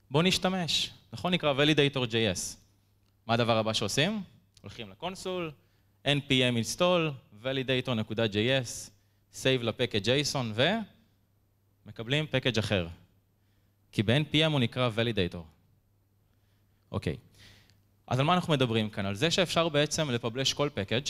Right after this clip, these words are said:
ובצורה כזאת, מספיק שהיוזר טעה, בהתכוון, לא בהתכוון, איכשהו הולכנו אותו שולל, לבוא ולהתקין משהו שדומה,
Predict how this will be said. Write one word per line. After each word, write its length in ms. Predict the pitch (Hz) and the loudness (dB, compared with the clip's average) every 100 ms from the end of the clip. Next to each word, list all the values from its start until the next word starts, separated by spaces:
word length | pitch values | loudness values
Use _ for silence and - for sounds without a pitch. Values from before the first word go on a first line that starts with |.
| - - _ | -12 -16 _
ובצורה 640 | - 107 101 107 110 151 160 | -18 -10 -4 -2 -2 0 0
כזאת, 340 | 175 175 175 165 180 - _ 123 | 0 -2 0 -2 -4 -10 _ -6
מספיק 440 | 113 - - 180 | -6 -4 -2 0
שהיוזר 520 | - 131 147 139 139 | 2 4 2 2 0
טעה, 540 | - 110 135 151 147 127 - - | 0 -2 0 0 0 -2 -10 -14
בהתכוון, 600 | 117 110 - 104 139 156 | -12 -12 -12 -2 2 4
לא 160 | 131 135 | 4 2
בהתכוון, 800 | 151 139 - 127 123 123 113 107 - _ | 2 -2 -2 -2 2 2 0 -2 -8 _
איכשהו 320 | 151 - - 147 | -2 -2 -2 -2
הולכנו 440 | 117 120 135 147 | 0 2 2 0
אותו 200 | 123 117 | -2 -4
שולל, 380 | - 117 139 107 - - - - | -2 2 2 0 -6 -20 -14 -2
לבוא 140 | 120 | 2
ולהתקין 400 | 139 120 - 143 | 4 2 2 -2
משהו 280 | 120 131 147 | 0 -2 -2
שדומה, 400 | - 107 98 151 | -2 -2 -2 -4